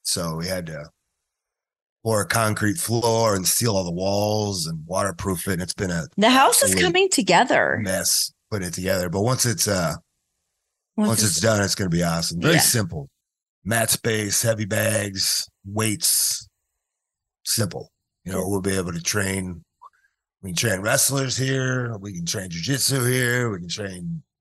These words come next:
Speaker 1: anything here. You know, you can come down and do your fucking Pilates or whatever.
Speaker 2: Oh,
Speaker 1: We can do
Speaker 2: can,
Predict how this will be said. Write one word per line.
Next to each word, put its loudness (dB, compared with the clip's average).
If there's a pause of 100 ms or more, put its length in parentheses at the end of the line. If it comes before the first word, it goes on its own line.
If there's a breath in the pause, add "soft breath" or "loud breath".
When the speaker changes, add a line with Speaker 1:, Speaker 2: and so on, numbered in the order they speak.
(160)
Speaker 1:
anything -4
here. -18 (120)
You -10
know, -6 (440)
you -8
can -4
come -2
down -2
and -6
do -4
your -4 (400)
fucking -6
Pilates -2
or 2
whatever. 0
Speaker 2:
Oh, 4
Speaker 1:
We 4
can 2
do 4
Speaker 2:
can, 6